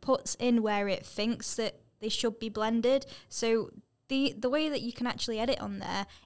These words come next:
it does really fine tune it. And I think TikTok as well, you can notice with, like, how it just completely increased in popularity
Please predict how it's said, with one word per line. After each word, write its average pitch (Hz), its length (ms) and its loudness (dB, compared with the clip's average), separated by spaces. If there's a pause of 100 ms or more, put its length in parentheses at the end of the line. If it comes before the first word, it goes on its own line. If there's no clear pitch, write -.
it - 300 -8
does 247 260 2
really 240 240 0
fine 208 300 -4
tune 220 320 -2
it. 180 80 -8
And 196 80 -8
I 202 40 -6
think - 520 -4
TikTok - 480 -4
as 208 140 -6
well, 214 160 -2
you 190 120 -8
can 202 160 -6
notice 202 440 -4
with, 196 180 -8
like, 190 200 -8
how 190 280 0 (300)
it 190 180 0
just - 300 -2
completely 214 800 -4 (320)
increased 226 520 0
in 214 120 0
popularity 196 880 -4